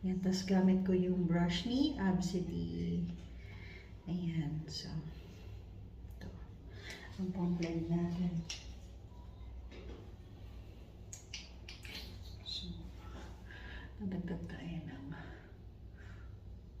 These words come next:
good thing may ganito silang mirror.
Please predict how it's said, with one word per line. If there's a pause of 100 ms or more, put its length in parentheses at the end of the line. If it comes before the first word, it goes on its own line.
(1400)
good
thing
may
ganito
silang (480)
mirror.